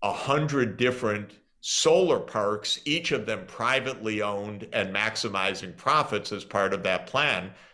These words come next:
That's a capitalist component in an overall government-led plan. So it's a little bit more complicated than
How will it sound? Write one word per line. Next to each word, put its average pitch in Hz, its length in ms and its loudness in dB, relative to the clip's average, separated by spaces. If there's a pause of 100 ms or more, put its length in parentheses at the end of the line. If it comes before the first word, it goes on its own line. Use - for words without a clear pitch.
(120)
That's 123 240 0
a 123 40 0
capitalist 123 680 -2
component 98 640 -4 (380)
in 117 240 4
an 104 240 2
overall 101 920 4 (340)
government-led 101 1120 0 (100)
plan. 107 420 0 (580)
So 110 380 4
it's 107 140 -4
a 117 60 -2
little 139 220 2
bit 139 260 -2
more 104 140 -4
complicated 104 880 -2
than 95 340 -6